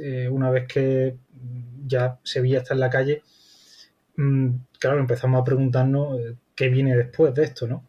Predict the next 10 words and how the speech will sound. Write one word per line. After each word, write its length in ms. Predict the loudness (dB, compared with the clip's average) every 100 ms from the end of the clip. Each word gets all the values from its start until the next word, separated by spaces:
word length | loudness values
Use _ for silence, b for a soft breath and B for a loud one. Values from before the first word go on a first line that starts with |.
| _
Y, 760 | -4 0 2 2 2 0 0 -2
y 100 | 0
llegó 300 | 2 6 6
Essen, 340 | 6 0 -12 -14 -6
llegó 420 | -2 2 2 2
Essen 460 | 0 -2 0 0 0
del 180 | 0
dos 120 | 2 2
mil 160 | 2
diecinueve 580 | 0 0 0 0 0 -2